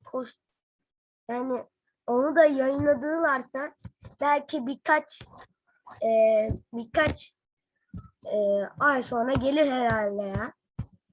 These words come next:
Yani düşünüyorum arkadaşlar. Arkadaşlar. Vita karışımı gelmez herhalde arkadaşlar yani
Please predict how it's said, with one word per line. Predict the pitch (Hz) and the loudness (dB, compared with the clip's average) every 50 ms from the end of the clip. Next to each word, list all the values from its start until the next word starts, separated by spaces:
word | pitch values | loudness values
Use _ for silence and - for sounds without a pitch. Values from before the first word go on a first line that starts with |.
| _ _ _ _ - - - - | _ _ _ _ -18 -16 -14 -10
Yani | 208 202 202 208 202 208 | -10 -10 -10 -10 -12 -14
düşünüyorum | 233 - - - 294 311 320 294 247 208 196 | -14 -14 -10 -4 0 2 4 4 2 2 -2
arkadaşlar. | - - - - _ - - - - - - - - - - - _ _ _ _ _ _ _ _ _ _ _ _ _ _ _ _ _ _ _ _ - - - _ _ _ _ _ _ _ _ _ _ - - - _ _ _ _ _ _ | -4 -6 -8 -10 _ -16 -18 -16 -18 -20 -20 -20 -20 -20 -20 -20 _ _ _ _ _ _ _ _ _ _ _ _ _ _ _ _ _ _ _ _ -10 -10 -10 _ _ _ _ _ _ _ _ _ _ -20 -20 -20 _ _ _ _ _ _
Arkadaşlar. | 220 220 208 214 - 226 220 208 208 208 - - - 277 302 - _ _ _ _ _ _ _ _ _ _ _ _ _ _ _ _ _ _ _ _ _ _ _ _ _ _ _ _ _ 233 | -4 -4 -4 -2 -2 -2 -2 -2 -2 -6 -6 -6 -4 -4 -4 -4 _ _ _ _ _ _ _ _ _ _ _ _ _ _ _ _ _ _ _ _ _ _ _ _ _ _ _ _ _ -14
Vita | 226 - 294 294 277 262 277 269 - - 294 - _ _ | -4 0 2 2 4 4 2 0 0 -4 -8 -10 _ _
karışımı | - 262 247 220 - - 285 302 294 226 | -6 -6 -4 -4 -4 -2 0 0 2 2
gelmez | 233 220 214 214 226 269 285 262 - 233 | 2 2 2 0 0 0 0 0 0 0
herhalde | 220 202 202 196 196 196 _ - 208 | -2 -2 -2 -6 -10 -12 _ -14 -14
arkadaşlar | 208 202 - - 233 240 226 208 - - 214 | -14 -12 -12 -8 -6 -4 -4 -4 -6 -10 -12
yani | 202 196 196 196 190 196 196 | -12 -10 -10 -8 -8 -10 -10